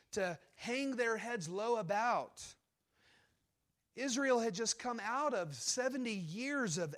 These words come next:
exile in Babylon. Jerusalem and the temple were in shambles. They had already returned to the land, but they were not yet fully free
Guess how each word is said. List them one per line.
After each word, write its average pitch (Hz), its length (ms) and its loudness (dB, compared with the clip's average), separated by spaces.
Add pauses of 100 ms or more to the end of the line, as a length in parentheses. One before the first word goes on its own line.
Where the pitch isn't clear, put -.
exile 180 680 2
in 151 140 -8
Babylon. 202 760 2 (1120)
Jerusalem 214 1000 0
and 196 160 -6
the 185 100 -6
temple 226 760 2
were 180 420 -2 (640)
in 220 180 -4
shambles. 196 1300 -4 (1600)
They 170 120 -4
had 180 100 0
already 226 600 6
returned 214 520 0
to 208 60 -6
the 175 120 -4
land, 202 300 -4
but 143 120 -8
they 180 100 -4
were 160 100 -4
not 185 460 -2 (160)
yet 185 380 -2
fully 180 380 -4
free 180 580 -8